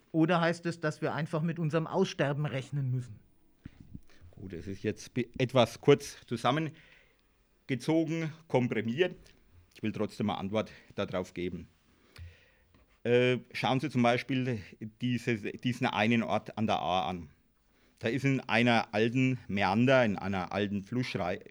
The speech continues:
Speaker 2: äh, Schleife, wurde ein Siedlungsgebiet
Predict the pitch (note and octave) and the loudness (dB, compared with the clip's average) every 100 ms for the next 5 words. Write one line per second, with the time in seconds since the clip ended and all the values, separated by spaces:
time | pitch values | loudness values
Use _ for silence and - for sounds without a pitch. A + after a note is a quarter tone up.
0 | - _ - - - A2 A2+ - - A2 | -20 _ -20 -16 -2 2 2 0 -6 -4
1 | F#2 G#2+ B2+ - - - _ A#2 A2+ A#2+ | -2 -2 -4 -6 -20 -20 _ 4 8 6
2 | - C3+ C3+ B2 - - _ - A#2+ A#2+ | 6 4 4 2 -2 -18 _ -4 -2 2
3 | A#2 G#2+ | 0 0